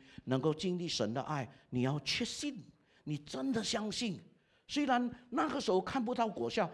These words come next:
你不要灰心，因为汤牧师真的在这一方面呢，我经历了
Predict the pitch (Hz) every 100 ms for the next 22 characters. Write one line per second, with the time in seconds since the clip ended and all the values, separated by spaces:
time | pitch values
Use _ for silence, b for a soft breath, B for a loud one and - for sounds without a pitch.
0 | B B 139 139 135 208 196 180 208 -
1 | 208 202 - _ _ _ _ _ - 190
2 | 180 - 220 233 196 220 262 254 233 190
3 | - 220 185 - 208 233 220 226 165 156
4 | B B - 165 - - 285 285 294 233
5 | 143